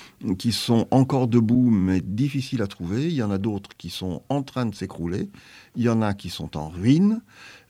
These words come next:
Euh, et puis, il y en a dont on a la trace et la connaissance. Euh, nous avons même des photos de cabanons qui ont été démolis volontairement.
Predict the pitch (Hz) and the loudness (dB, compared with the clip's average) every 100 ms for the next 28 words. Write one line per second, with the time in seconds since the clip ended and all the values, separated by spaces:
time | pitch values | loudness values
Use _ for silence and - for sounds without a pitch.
0 | _ 113 101 98 95 92 107 101 113 - | _ 0 4 4 2 0 -2 -2 -2 -2
1 | - _ _ - 107 101 98 104 135 110 | -12 _ _ -6 -2 2 2 2 0 0
2 | 95 90 90 85 82 82 - 117 156 185 | -2 -2 -2 -2 -4 -6 -8 -4 -2 -2
3 | - - - _ 101 95 87 87 - 87 | -8 -12 -16 _ -4 -2 -2 -4 -4 -4
4 | 90 - 139 208 - - - _ - - | -4 -2 -2 -2 -6 -12 -14 _ -20 -20
5 | _ - 92 92 95 87 87 87 95 98 | _ -4 -2 0 -2 -2 -2 -2 0 0
6 | 95 87 - 95 - 139 139 95 - 87 | 0 -4 -8 -8 -2 -2 0 -2 -2 -4
7 | 90 104 156 165 101 113 104 127 139 95 | -2 -2 -4 -4 -2 0 0 0 0 4
8 | 135 135 104 117 156 113 92 127 120 101 | 6 6 4 2 -2 -4 2 2 2 -2
9 | 104 98 87 | -4 -4 -6